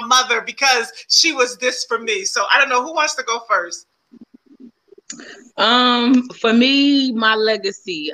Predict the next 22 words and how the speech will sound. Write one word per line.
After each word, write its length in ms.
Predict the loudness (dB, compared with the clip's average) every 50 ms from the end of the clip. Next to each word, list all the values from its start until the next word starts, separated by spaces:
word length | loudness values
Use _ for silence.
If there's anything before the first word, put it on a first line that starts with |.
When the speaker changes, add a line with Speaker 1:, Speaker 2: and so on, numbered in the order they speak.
| -4
Speaker 2:
I 120 | -2 -2 -2
would 200 | -2 -4 -8 -4
love 280 | -2 -2 -2 -2 -4 -6 -10
for, 440 | -10 -4 -4 -2 -2 -2 -2 -4 -6 _ -18 -20 -20 _ _ _ -2
um, 540 | 0 2 2 4 2 2 0 0 -2 -4 -4
my 200 | -2 0 0 0 0
children 440 | -2 -2 0 0 0 -2 -4 -4
to 100 | -4 -4
say 220 | -2 0 0 2 2
that 140 | 2 2 0
my 100 | 0 0
mother 260 | 0 0 2 2 0
crazy, 680 | 0 0 2 4 4 2 2 0 -2 -4 -4 -6 -10 -16 _ _ _ _
but 180 | 2 2 2
she 180 | 2 -2 -2 0
loved 320 | 2 2 2 2 2 0
me, 320 | 0 2 2 2 2 0 -6 _ -20 -20 -20 _
and 200 | 0 0 2 2
that 140 | 2 0 0 -2
she 200 | -2 -2 -2 0
made 320 | 2 2 4 4 2 0
sure 680 | -4 -4 0 0 2 6 6 6 6 6 2 0 -2